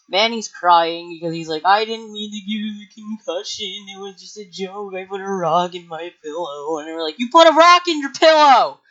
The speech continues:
What did you expect? Sorry for your rape, but, yeah.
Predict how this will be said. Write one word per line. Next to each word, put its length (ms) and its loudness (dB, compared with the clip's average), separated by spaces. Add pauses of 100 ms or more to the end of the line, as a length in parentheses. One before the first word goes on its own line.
(320)
What 120 0
did 100 -2
you 140 0
expect? 800 4 (680)
Sorry 320 -4
for 140 -20
your 380 -18
rape, 240 -18 (200)
but, 240 -10 (180)
yeah. 300 -8